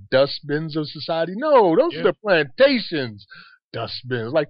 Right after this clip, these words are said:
Speaker 1: you know, nothing's happened to them. There's a little dustbins and they get swept up and lost and it's sad. No, it's much worse than that. We're talking about enslaving veterans, putting them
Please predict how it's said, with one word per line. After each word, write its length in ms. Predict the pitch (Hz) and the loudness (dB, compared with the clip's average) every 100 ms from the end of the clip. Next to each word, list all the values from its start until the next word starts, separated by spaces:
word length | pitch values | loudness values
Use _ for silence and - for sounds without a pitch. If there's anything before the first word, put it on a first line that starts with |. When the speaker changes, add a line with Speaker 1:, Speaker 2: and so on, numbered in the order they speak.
| - - 330 | -8 -12 -2
Speaker 1:
you 80 | |
know, 160 | 349 226 | 2 2
nothing's 380 | 254 359 339 254 | 2 -2 -2 0
happened 280 | 233 220 208 | 0 0 -2
to 60 | |
them. 100 | 247 | -2
There's 140 | 254 311 | -2 -4
a 40 | |
little 240 | 311 330 196 | -2 -4 2
dustbins 640 | 247 269 - 185 180 175 | 2 2 0 -4 -4 -4
and 140 | 185 196 | -8 -8
they 80 | 214 | -6
get 120 | 240 | -8
swept 420 | - 170 185 - | -8 -4 -4 -2
up 260 | 170 180 175 | 0 0 -2
and 320 | 160 202 185 | -12 -10 -6
lost 400 | 196 190 196 190 233 | -2 -2 -4 -6 -4
and 120 | 233 | -4
it's 360 | 247 - - - | -4 -8 -10 -4
sad. 320 | 160 135 147 - - - | -2 -2 -6 -14 -20 -2
No, 440 | 330 349 359 214 | 0 2 4 4
it's 160 | 311 - | 4 0
much 240 | 269 208 208 | -2 -2 -4
worse 400 | 185 247 220 - | 0 2 2 0
than 120 | 160 151 | -4 -2
that. 240 | 110 123 | -2 -4
We're 120 | 262 | -6
talking 280 | 339 269 202 | -2 -2 -2
about 220 | 190 175 | -4 -2
enslaving 960 | 180 160 - - 254 247 240 240 226 170 | -4 -4 -10 -6 -2 -2 -2 -4 -6 -2
veterans, 640 | 170 160 - - 110 - - | 0 -2 -6 -20 -20 -20 -12
putting 240 | 302 - | -12 -2
them 180 | 220 | -2